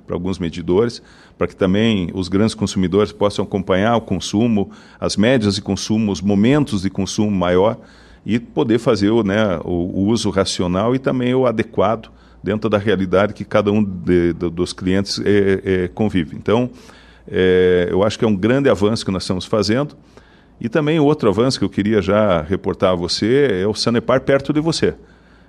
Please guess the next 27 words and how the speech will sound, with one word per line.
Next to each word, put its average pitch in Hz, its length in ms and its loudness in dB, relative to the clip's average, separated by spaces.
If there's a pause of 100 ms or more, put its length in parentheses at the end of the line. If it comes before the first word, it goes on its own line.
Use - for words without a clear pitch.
(160)
É 85 80 -6
um 87 80 -2
programa 98 480 0
que - 80 -6
nós 95 280 -2
estabelecemos, 98 800 -2
levando 92 560 -2
toda 123 320 0
a - 20 -2
Sanepar, 95 580 -2
com 90 120 -6
todos 123 400 0
os 104 120 -4
serviços, 90 560 -4
pra - 160 0
dentro 101 320 -2
de, 90 240 0 (300)
de 92 100 -2
comunidades, 95 640 2
pra 95 120 0
dentro 101 280 -2
de 90 100 -4
cidades. 98 680 -2 (460)
E 113 120 0
dentro 117 320 0
desse 113 260 0
multirão, 123 680 4